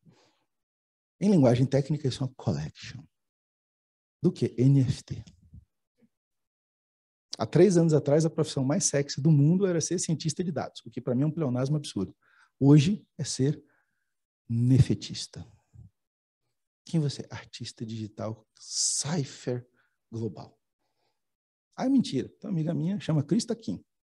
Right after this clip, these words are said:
Coitada, dava aula de meditação, et cetera.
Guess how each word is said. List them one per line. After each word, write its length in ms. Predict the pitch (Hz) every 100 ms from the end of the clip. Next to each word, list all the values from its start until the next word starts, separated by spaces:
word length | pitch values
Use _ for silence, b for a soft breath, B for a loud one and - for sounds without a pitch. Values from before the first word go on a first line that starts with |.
| _ _ _
Coitada, 480 | 170 175 156 170 170
dava 240 | 160 143
aula 240 | 143 165 160
de 80 |
meditação, 720 | 156 151 156 135 - - 160 175
et 140 | 156
cetera. 500 | - 123 160 175